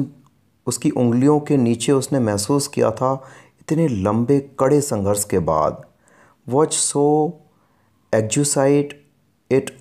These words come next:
almost made him faint। वो इतना खुश हुआ कि वो लगभग बेहोश सा हो गया। He redoubled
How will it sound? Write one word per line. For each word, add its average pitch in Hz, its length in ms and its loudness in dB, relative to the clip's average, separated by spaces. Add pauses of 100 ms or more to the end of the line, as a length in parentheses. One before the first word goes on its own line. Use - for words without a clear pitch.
(120)
almost 135 640 2
made 113 420 0
him 110 260 -2 (380)
faint। 90 440 -2 (680)
वो 143 120 -2
इतना 151 240 -2
खुश 147 400 -4
हुआ 139 280 2
कि 143 200 -4
वो 135 140 2
लगभग 127 360 0
बेहोश 113 420 0
सा - 180 -4
हो 87 180 -2
गया। 71 300 -6 (1040)
He 160 260 4 (260)
redoubled 143 720 2